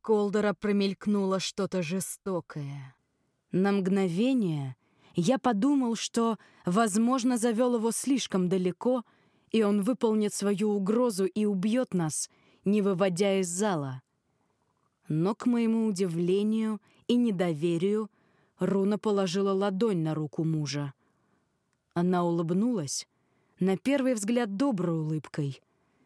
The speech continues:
но под ее милым лицом скрывалась злоба, более жестокая и нечестивая,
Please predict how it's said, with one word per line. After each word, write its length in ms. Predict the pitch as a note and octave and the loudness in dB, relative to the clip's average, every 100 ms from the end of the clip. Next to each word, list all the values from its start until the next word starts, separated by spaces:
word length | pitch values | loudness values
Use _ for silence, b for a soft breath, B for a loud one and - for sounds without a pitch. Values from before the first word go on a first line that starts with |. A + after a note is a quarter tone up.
| _ _ _ - | _ _ _ -4
но 300 | F#3 A3 B3+ | 0 0 0
под 220 | D4 A#3 | 0 0
ее 240 | C4 C4 | 0 2
милым 400 | B3+ B3 B3+ B3 | 2 2 0 0
лицом 480 | A#3+ A#3+ - G#3+ G#3 | 0 -2 -2 -2 -2
скрывалась 640 | - A3 G#3+ G#3 G#3 G#3 | -2 -2 0 0 0 0
злоба, 760 | F#3 F#3 G#3 G#3 A#3 F3 C#3+ B2+ b b b b - | -2 -2 0 0 -2 -2 -4 -8 b b b b -6
более 580 | E3 D#3 A#3 A#3+ A#3 A3+ | -2 0 2 2 0 0
жестокая 760 | G#3+ A3 - - A#3 - A3+ | -2 -4 -4 -2 -2 0 -2
и 140 | A3 A3 | 0 0
нечестивая, 1080 | A3 F#3+ G#3 - - G#3 A3 G#3 D3+ C#3 | 0 -2 -4 -4 -4 -2 0 -2 -2 -6